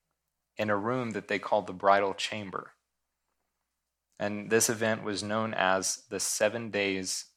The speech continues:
of the Bridal Chamber. They would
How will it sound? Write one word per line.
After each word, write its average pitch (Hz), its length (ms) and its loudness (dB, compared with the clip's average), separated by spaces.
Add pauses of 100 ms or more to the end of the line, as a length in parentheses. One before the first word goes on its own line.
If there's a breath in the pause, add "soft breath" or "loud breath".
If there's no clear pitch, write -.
of 95 100 -4
the 92 80 -6
Bridal 110 340 10
Chamber. 87 460 -8 (1600 soft breath)
They 110 180 8
would 143 340 6